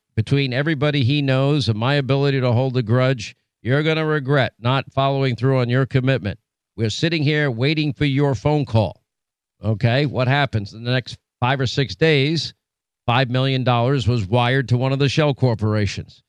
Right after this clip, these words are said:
Huh. And anyway, so there's, there's a lot of questions to ask here. Would any other American ever get a deal like that? No.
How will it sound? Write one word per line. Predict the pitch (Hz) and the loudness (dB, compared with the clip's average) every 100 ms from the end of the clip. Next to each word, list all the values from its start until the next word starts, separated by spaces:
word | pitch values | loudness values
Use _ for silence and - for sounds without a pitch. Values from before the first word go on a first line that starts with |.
| _ _ _ | _ _ _
Huh. | 151 131 - _ _ _ _ _ - | 0 0 -2 _ _ _ _ _ -4
And | 113 117 117 117 - | 0 2 0 -4 -2
anyway, | 139 156 120 123 135 - | 0 2 2 0 -4 -10
so | _ - 143 127 - _ _ | _ -2 -2 -2 -8 _ _
there's, | 135 151 131 123 98 | 0 0 0 -6 -8
there's | - 139 | -4 -2
a | 143 | 0
lot | 160 160 | 0 0
of | |
questions | - 160 - 139 120 | 0 0 2 -2 -2
to | - | -2
ask | 117 107 - | -2 -2 0
here. | 117 90 - _ _ _ _ _ _ | -2 -2 -8 _ _ _ _ _ _
Would | 123 127 | -2 0
any | 147 160 147 | 2 0 0
other | 135 131 143 | 0 0 0
American | 104 120 127 139 147 147 123 - | 0 0 2 0 0 -4 -4 -2
ever | 123 143 | 0 2
get | 135 131 | 0 -2
a | |
deal | 123 123 135 | 0 0 2
like | 139 139 | -2 -2
that? | 151 151 139 | 0 -2 0
No. | 160 117 90 | -2 0 -4